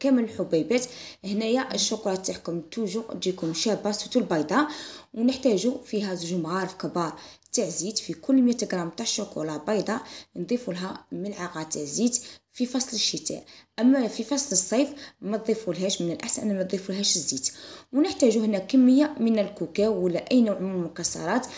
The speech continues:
اللي يكونوا محمصين ومطحونين. ديروا حوالي، آه، ثلاثة مغارف حتى ربع مغارف تاع الكوكاو،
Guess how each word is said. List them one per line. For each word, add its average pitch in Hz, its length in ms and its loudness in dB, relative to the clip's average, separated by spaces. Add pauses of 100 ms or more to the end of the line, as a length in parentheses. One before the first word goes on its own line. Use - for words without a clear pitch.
(220)
اللي 226 100 2
يكونوا 240 300 0
محمصين 233 560 2 (140)
ومطحونين. 214 760 2 (1160)
ديروا 208 280 0
حوالي، 185 680 2
آه، 165 640 0
ثلاثة 208 320 -4
مغارف 190 280 0
حتى - 160 -6
ربع 196 180 -2
مغارف 165 360 -2
تاع 190 120 -6
الكوكاو، 175 500 0